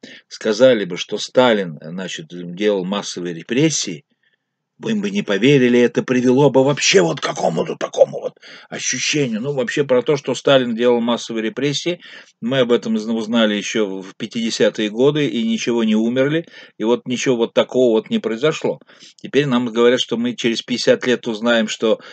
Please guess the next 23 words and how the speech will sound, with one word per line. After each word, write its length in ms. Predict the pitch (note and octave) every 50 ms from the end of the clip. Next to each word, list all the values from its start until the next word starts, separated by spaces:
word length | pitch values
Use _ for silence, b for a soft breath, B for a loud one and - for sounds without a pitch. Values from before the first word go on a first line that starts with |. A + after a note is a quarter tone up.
| B B B
ни 220 | - A2 A#2 A#2
на 120 | A#2 A#2+ A#2
какую 320 | A#2+ B2 A#2+ - C3 B2 A#2+
Луну 240 | A#2+ A#2+ B2 A#2+ A#2 A2+
не 120 | A2+ A2
летали, 440 | G#2+ G#2+ G#2+ - C3 C3+ D3+ E3+ E3+
<laughs> 20 |
потому 400 | E3 E3 C#3+ D3 C#3+ - - E3
что 200 | D3+ D#3 F3 D3+ -
она 120 | E3 E3+
совсем 480 | D#3+ - E3 D#3 D3 - - D#3 D#3+ D3+
маленькая. 580 | D3 D3 D3 D3+ D3 - - - - D#3 - - _ _ B B D#3 D3 B _ _ B B B B D3
Вот, 240 | A#2+ B2 A#2+ A#2+ -
и 60 | B2+
главное, 320 | A#2+ C3+ C#3+ C#3+ C#3+ C#3 -
цель 240 | - F#3 G3+ F#3 D#3
заговора 440 | A#2+ C#3+ C3+ A#2 G2 G2 F#2+ F#2+
в 60 | F2+ -
чем? 280 | - D#3+ D3+ B2+ D#3+ - _ _ _ _ _ _ _ _ _ _ _ _ _ _ _ _ _ _ _ _ _ _ _ _ _ _ _ _ _ _ _ _ _ _ _ _ _ - - -
О, 520 | - F2+ - A2+ A#2 A2+ A#2 A#2 A#2 A2+
вам 180 | G#2+ G#2 G#2 G#2+
щас 260 | - - A2+ G#2 -
объяснят. 500 | A#2 G#2+ G#2+ A2+ G#2+ - B2 A#2+ G2+ D#2